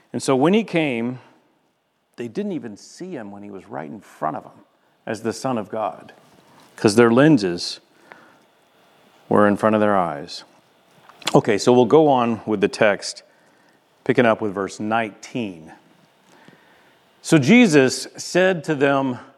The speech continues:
"Truly, truly, I say to you, the Son can do nothing of his own accord, but only what he sees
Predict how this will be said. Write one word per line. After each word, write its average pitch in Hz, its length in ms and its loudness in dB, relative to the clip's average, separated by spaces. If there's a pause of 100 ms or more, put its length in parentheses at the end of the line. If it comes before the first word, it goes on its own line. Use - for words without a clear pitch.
(460)
"Truly, 220 540 0
truly, 92 720 -6 (360)
I 123 220 2
say 143 440 -2
to 135 80 -6
you, 92 500 -8 (340)
the 202 100 4
Son 233 380 2
can 208 180 -2
do 160 160 0
nothing 135 680 -2
of 110 120 -6
his 117 160 -6
own 139 220 -2
accord, 117 520 -4
but 120 140 -4
only 220 360 -2
what 226 180 -2
he 214 80 -8
sees 131 600 -8